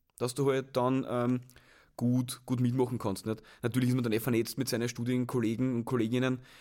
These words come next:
und du, das ist ein Austausch, es gibt immer welche, die in manchen Fächern stärker sind, manche, die schwächer sind.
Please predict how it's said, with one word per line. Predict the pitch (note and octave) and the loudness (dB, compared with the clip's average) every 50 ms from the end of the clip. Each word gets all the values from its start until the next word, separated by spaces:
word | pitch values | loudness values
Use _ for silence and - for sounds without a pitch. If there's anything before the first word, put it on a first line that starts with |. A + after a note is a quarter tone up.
| - - - - | -20 -20 -20 -10
und | - A2 A#2 A#2 A2+ A2+ - - - _ _ _ _ _ _ _ _ _ _ _ _ _ _ _ - | -4 -2 0 0 -2 -2 -6 -16 -16 _ _ _ _ _ _ _ _ _ _ _ _ _ _ _ -12
du, | - A2+ | -10 -8
das | G#2 A2+ | -4 -2
ist | B2 | -2
ein | A#2+ | -2
Austausch, | A2 D2+ - - - B2 A#2 | 0 -2 -2 -2 -2 -2 -2
es | A2+ | -4
gibt | A#2+ A#2+ - | -8 -4 -2
immer | C3 B2+ | -2 0
welche, | B2 B2 B2 C3+ B2+ | 0 0 0 -2 -4
die | B2 B2 B2 | 0 0 0
in | A#2+ | 2
manchen | A#2 G2 G#2+ - A#2 | 2 0 -2 -4 -8
Fächern | - - A2 - - A#2 | -4 -2 -2 -2 -2 -6
stärker | - - G#2 A2 A2 - D3+ | -6 -2 -4 -4 0 0 -2
sind, | C#3+ D3 B2+ A#2+ | -2 0 -2 -2
manche, | A#2+ A2+ B2 | -2 -2 -4
die | A2 A#2 | -6 -6
schwächer | - - G#2 A2 - D3+ C#3 | -4 -2 -2 -2 0 -2 -2
sind. | C#3+ - B2+ B2+ B2+ B2 | 0 0 0 0 0 -2